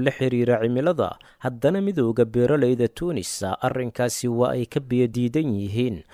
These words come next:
Waxayna sheegayaan in haddii uu sidaasi uu dabku ku kici lahaa, waddamada Algeria iyo Morocco ayuu ka dhici lahaa, maadaama ay isku cimilo yihiin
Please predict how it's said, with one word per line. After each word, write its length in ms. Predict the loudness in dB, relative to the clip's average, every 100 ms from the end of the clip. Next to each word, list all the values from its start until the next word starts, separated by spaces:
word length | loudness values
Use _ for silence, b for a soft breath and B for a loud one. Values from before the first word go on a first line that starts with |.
| -6
Waxayna 400 | -4 0 0 0
sheegayaan 720 | 0 0 2 2 2 2 2 0
in 160 | -2
haddii 640 | -2 -4 -2 -2 0 -2 -2
uu 160 | -4
sidaasi 560 | -4 -2 2 0 0 -4
uu 160 | -2 -2
dabku 380 | -2 0 -2
ku 160 | -2 -4
kici 320 | -2 0 0
lahaa, 400 | 0 -2 -2 -2 -2
waddamada 480 | 0 2 4 2 2
Algeria 560 | 0 2 4 4 2
iyo 240 | 2 2 2
Morocco 560 | 2 2 0 2 2
ayuu 320 | 4 2 2 0
ka 140 | -2
dhici 240 | -2 -2 -2
lahaa, 480 | -2 -2 0 0
maadaama 640 | -2 -2 0 0 2 2 0
ay 160 | -2
isku 320 | -4 -2 -2 0
cimilo 320 | -2 0 -2
yihiin 560 | -2 -2 0 0 0